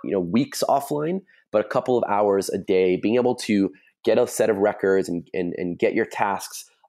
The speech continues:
update your tasks, change the state, move on to the workflow, add a comment, attach a picture.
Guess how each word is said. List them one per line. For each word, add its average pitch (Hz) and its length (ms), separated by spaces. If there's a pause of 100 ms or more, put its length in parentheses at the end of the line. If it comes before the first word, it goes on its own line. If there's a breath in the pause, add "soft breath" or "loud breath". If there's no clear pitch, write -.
update 110 340
your 107 120
tasks, 95 420
change 104 160
the 104 80
state, 95 420
move 107 200
on 107 100
to 110 40
the 104 100
workflow, 92 420
add 101 80
a - 40
comment, 98 420
attach - 300
a - 40
picture. - 440